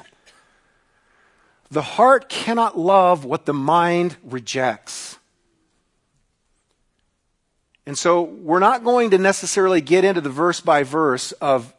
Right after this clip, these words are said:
chapter three, verses one and two, but actually we're going to backtrack. We're gonna backtrack, and we're going to see how in the world did someone like Peter come to believe that submission was a good idea?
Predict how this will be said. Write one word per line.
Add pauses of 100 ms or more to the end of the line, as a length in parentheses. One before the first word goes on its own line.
(140)
chapter
three,
verses
one
and
two,
but
actually
we're
going
to
backtrack. (1500)
We're
gonna
backtrack,
and
we're
going
to
see (400)
how
in
the
world
did
someone
like
Peter
come
to
believe
that
submission
was
a
good
idea?